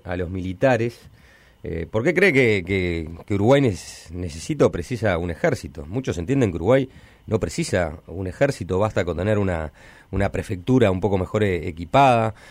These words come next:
u-, u-, u-, una guardia fronteriza, eh, mejor equipada, pero que no hay necesidad de por qué tener un ejército. La situación de, de, de los militares en el sentido de, de,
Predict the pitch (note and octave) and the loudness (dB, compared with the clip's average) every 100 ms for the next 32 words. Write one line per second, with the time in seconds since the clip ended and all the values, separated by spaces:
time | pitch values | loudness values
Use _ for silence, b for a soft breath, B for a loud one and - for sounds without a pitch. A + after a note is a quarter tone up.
0 | B B F2 E2+ E2 F2+ F2 E2 E2 F#2+ | B B -2 -2 -2 -4 -4 -6 -6 -6
1 | F#2 - G#2+ G#2 G2+ B2+ B2+ A#2 F#2+ - | -6 -4 0 0 4 4 4 2 0 -2
2 | - A2+ G2+ G#2+ B2 C3+ - A2+ A2 G#2 | 0 2 2 2 2 2 2 2 0 -6
3 | F#2+ F2+ F2 F2 F#2+ A2+ G#2+ G2 D3+ C3+ | -10 -8 -6 -8 -4 -2 -2 2 4 6
4 | B2+ - E3 E3+ - _ - A2+ C#3 D#3 | 4 4 4 4 0 _ -4 0 4 4
5 | A#2+ F2 G#2 B2 F#2 F#2+ F#2 A2+ - B | 2 -2 2 2 2 -2 -2 -2 -2 B
6 | B B B F2 G#2+ G#2 - G#2 G2+ - | B B B 0 2 2 -2 -4 -4 -2
7 | G2+ E2+ F#2 D#2+ E2+ - G2+ F2+ F2+ G2+ | -4 -4 -8 -6 -8 -8 -14 -12 -10 -6
8 | - D3 C#3+ A#2 G2+ F2+ E2 F2+ F2 F#2+ | 2 2 4 2 2 -4 -8 -8 -8 -8
9 | F#2 G#2 A2 A2 D#3 F3 - B B B | -6 -4 -2 2 4 4 0 B B B
10 | B B - G2+ F#2+ G2+ F#2 B2+ C#3 A2 | B B -4 -2 -2 -4 2 4 6 6
11 | G2+ F#2+ F2 D#2+ D#2+ D2+ B1 | 4 2 0 -2 -6 -8 -12